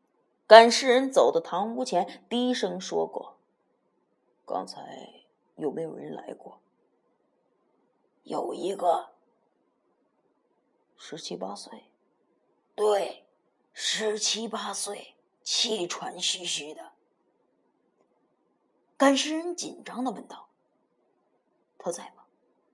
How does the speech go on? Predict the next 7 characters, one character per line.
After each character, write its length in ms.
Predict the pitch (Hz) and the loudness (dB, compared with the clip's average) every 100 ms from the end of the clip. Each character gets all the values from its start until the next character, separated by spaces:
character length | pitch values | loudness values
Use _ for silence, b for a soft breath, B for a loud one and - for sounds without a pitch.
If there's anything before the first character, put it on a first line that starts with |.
| _ _ _ _ _ _ _ _ _ _ _ _ _ _ _ _ _ | _ _ _ _ _ _ _ _ _ _ _ _ _ _ _ _ _
？”“他 300 | - - - | -14 -10 -8
说 300 | - 202 - | -6 -6 -8
他 120 | - | -10
要 180 | - - | -10 -10
住 280 | - 269 202 | -6 -6 -6
下 100 | - | -12
来。” 220 | - - | -16 -20